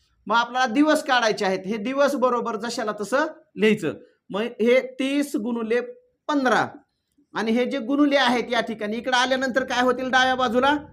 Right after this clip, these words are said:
भागाकारामध्ये जातील. चला लक्ष द्या इकडं. पंधरा एक पंधरा, पंधरा त्रिक पंचेचाळीस. मग या ठिकाणी तीस भागिले तीन, तीन दहा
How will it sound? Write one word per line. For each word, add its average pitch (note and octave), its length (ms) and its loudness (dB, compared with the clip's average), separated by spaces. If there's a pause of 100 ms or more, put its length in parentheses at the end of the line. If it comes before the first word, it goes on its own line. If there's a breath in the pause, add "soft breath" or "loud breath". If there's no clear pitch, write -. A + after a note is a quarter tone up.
(220)
भागाकारामध्ये A#3 800 0
जातील. F3 300 0 (240)
चला A3+ 220 -2
लक्ष A#3+ 240 -4
द्या A#3 120 0
इकडं. A#3+ 300 -2 (500)
पंधरा A#3+ 280 0
एक B3+ 200 0 (480)
पंधरा, F3 300 -2 (100)
पंधरा A#3 340 -2
त्रिक C4 360 -4 (420)
पंचेचाळीस. C4+ 680 0 (420 soft breath)
मग F#3 80 -4
या A#3 120 4
ठिकाणी A#3+ 380 -4
तीस - 520 -8
भागिले A#3 360 0
तीन, B3+ 360 -2
तीन B3+ 260 -4
दहा C4+ 240 4